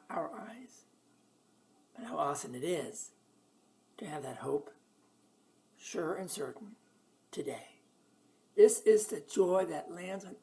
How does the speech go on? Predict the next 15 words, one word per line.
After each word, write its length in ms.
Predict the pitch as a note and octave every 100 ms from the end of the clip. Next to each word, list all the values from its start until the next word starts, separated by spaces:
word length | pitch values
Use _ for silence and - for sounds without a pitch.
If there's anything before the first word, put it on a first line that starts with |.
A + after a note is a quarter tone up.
| -
every 400 | G#3 A#3 D4 D4
part 420 | - - - -
of 100 | F3+
your 140 | F#3+ F3+
life. 460 | E3+ F3 - - _ _ _ _ _ _ _ _ _ -
The 160 | F#3+ E3+
hope 440 | - A#3 - - - _ _ _ -
that 160 | -
cannot 600 | - G3 D4+ D4 C#4 - - _ _ -
and 400 | F#3+ D3 C3 B2+
will 300 | G3 F4+ C4+
not 240 | - - - _ - - _ _ _ _
be 120 | - D#3+
overcome. 500 | C3 C#3+ - A2+ A#2+ - _ _ _ _ _ _ _ _ _ _ _ _ _
Rejoice. 840 | B3 F#3+ F#3 B3+ - - - -